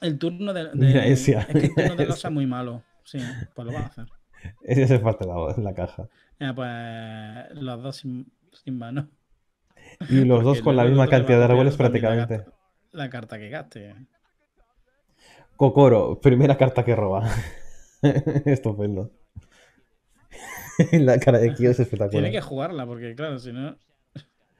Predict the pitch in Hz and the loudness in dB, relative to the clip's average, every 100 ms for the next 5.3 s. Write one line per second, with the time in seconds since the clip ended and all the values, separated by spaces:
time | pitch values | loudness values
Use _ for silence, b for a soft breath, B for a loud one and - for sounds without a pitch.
0 | b b - 143 139 139 131 110 107 92 | b b -2 0 4 4 4 2 0 -2
1 | 101 104 87 143 175 143 - b b b | -2 -4 -4 -6 -8 -16 -20 b b b
2 | _ - 196 165 117 165 147 139 117 107 | _ -18 -14 -12 -12 -14 -12 -12 -12 -12
3 | 127 143 - 120 _ _ _ _ _ _ | -14 -14 -16 -18 _ _ _ _ _ _
4 | _ _ _ _ _ - 190 147 202 - | _ _ _ _ _ -12 -8 -6 -8 -12
5 | - 156 180 | -10 -10 -10